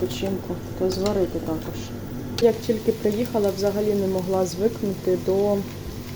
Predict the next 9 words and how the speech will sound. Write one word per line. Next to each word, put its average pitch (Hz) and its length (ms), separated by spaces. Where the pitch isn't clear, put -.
цього 190 240
фаршу 233 420
свиного. 180 640
Він 202 160
мені 202 240
такий 196 260
якийсь 190 220
дуже 196 240
рожевий 196 640